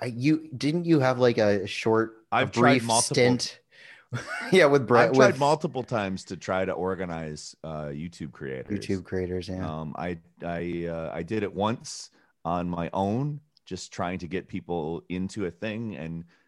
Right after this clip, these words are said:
Speaker 2: and, uh, sort of attempting to coordinate, having people understand where other people are coming from, sort of working with plans, sort of,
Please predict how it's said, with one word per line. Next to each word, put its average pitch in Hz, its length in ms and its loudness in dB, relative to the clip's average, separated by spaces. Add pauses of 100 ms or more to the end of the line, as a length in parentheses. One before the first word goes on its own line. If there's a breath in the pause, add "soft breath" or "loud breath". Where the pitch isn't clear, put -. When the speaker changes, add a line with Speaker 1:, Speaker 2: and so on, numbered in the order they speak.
(120)
Speaker 2:
and, 76 360 -10
uh, 76 220 -6
sort 85 300 -4
of 80 200 -6 (120)
attempting 110 540 -4
to 92 80 -4
coordinate, 101 760 -6 (280 soft breath)
having 85 280 -6
people 90 400 -6 (160)
understand 87 680 -6
where 85 300 -6
other 80 200 -8
people 76 260 -14
are 73 60 -12
coming 92 360 -10
from, 87 380 -10 (160 soft breath)
sort 80 280 -10
of 71 140 -8
working 78 320 -8
with 71 220 -10
plans, 101 520 -4
sort 76 200 -6
of, - 120 -14